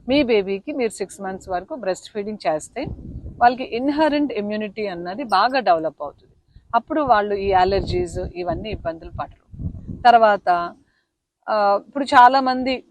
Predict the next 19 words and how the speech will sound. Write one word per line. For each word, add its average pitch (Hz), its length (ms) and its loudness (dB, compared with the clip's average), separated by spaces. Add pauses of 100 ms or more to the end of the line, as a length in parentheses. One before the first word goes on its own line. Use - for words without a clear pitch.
ఆ, 214 360 4
అంటే, 262 220 0
నీకు 262 320 -2
ఇంకా 247 220 2
అంత 233 180 0
ఎక్స్పీరియన్స్ 262 560 -4
రాలేదు 214 360 2
కాబట్టి, 185 520 -2 (680)
ఆ, 202 200 0
ఇన్ఫర్టిలిటీ 285 680 0
ప్రాబ్లమ్స్, 160 640 -4
మ్యారేజ్ 208 580 -2
అవ్వంగానే 196 560 -2
ఇన్ఫర్టిలిటీ 196 500 -8
ప్రాబ్లమ్స్ 156 500 -6
అక్కడ 208 420 -2
చూస్తున్నాం 208 560 -6
మేము, 254 280 -6 (480)
ఇక్కడ 254 320 4